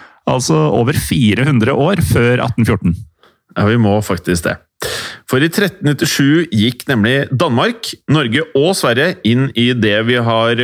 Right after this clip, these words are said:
Speaker 2: pratet om tidligere, som ble kalt for Kalmarunionen, som da i utgangspunktet var en politisk forening der de tre rikene skulle ha en felles konge. Og allerede her så skjønner man jo at,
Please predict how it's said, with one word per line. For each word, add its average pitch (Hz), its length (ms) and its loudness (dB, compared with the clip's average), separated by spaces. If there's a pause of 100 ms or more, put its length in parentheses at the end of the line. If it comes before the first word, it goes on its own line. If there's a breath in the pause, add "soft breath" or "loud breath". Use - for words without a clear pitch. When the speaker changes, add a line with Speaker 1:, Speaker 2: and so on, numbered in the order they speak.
(180)
Speaker 2:
pratet 101 320 -4
om 123 120 0
tidligere, 135 500 0
som 160 520 -2
ble 135 140 -2
kalt 104 240 -2
for 131 120 0
Kalmarunionen, 123 1500 0 (580 loud breath)
som - 140 -2
da 131 320 2 (120)
i 143 120 2
utgangspunktet 104 580 -2
var 107 140 2
en 110 280 0 (140)
politisk 147 840 0
forening 139 1080 0
der 113 520 -2 (120)
de 208 120 0
tre 131 360 0
rikene 120 720 -2
skulle 135 300 -2
ha 110 380 0
en 147 160 0
felles 101 800 -2 (200)
konge. 95 340 -2 (840 loud breath)
Og 143 200 0
allerede 156 260 2
her 156 160 -2
så 156 140 -4
skjønner 107 240 0
man 113 160 2
jo 120 140 2
at, 117 160 -6